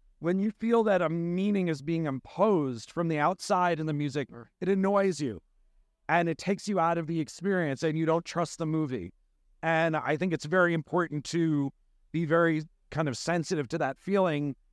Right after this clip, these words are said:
Speaker 1: and then have that inform from the unconscious the creation of, of the music, um, and staying really true to that. Um,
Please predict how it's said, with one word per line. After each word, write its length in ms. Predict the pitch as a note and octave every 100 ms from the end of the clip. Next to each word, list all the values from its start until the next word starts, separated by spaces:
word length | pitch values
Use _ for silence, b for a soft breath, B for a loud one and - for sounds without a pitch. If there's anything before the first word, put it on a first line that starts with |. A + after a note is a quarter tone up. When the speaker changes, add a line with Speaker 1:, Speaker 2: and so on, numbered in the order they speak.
| _ _ _
Speaker 1:
and 160 | E3 E3+
then 120 | E3
have 360 | D3 F3 F#3+ D#3
that 300 | D#3 D3 - _ _
inform 800 | E3+ E3+ - A#3 B3+ G3 F3 D3+
from 280 | - A3 G#3
the 120 | G#3
unconscious 920 | G3+ F3+ - F3+ F3+ - A#2 - - - _ -
the 100 | F3
creation 840 | - F#3+ E3+ E3+ - C3 A2 G#2+ - _
of, 260 | - D#3 C3 -
of 180 | D#3+
the 80 | D3
music, 520 | C#3 C#3 B2 G2+ - _ _ _
um, 300 | D3 C#3+ D3
and 160 | D3+ C#3+
staying 260 | F#3 E3
really 240 | D3+ C3+ A#2+
true 220 | E3 D#3+
to 80 | C3+
that. 260 | A2+ G#2 - -
Um, 460 | C#3+ C3 B2+ B2+